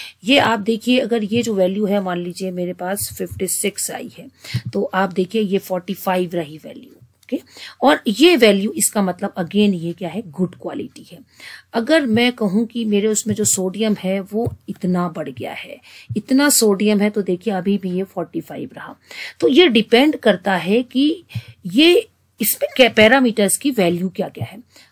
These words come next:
अब आप देखिए पोटेशियम अगर इलेवन पॉइंट टू है तो again अभी भी ये क्या है, गुड क्वालिटी। तो डिपेंड करेगा कि जो मेरी मेजर्ड वैल्यू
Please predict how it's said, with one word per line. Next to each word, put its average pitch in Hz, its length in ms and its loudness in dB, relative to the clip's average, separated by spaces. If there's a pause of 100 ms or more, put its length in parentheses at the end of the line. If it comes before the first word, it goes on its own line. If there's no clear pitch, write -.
(100)
अब 226 140 2
आप 277 140 4
देखिए 247 460 0 (180)
पोटेशियम 190 540 0
अगर 247 160 0
इलेवन 226 340 -2
पॉइंट 226 280 -2
टू 226 120 -6
है 208 140 -2
तो - 220 -10
again 240 360 0 (100)
अभी 196 280 -2
भी 214 140 -2
ये 180 180 -2
क्या 175 180 -8
है, 175 240 -4 (180)
गुड 180 160 -2
क्वालिटी। - 400 -14 (280)
तो 539 180 2
डिपेंड 247 460 2
करेगा 214 460 0
कि 240 160 -6
जो 277 120 -6
मेरी 240 320 0
मेजर्ड 190 640 0
वैल्यू 180 420 0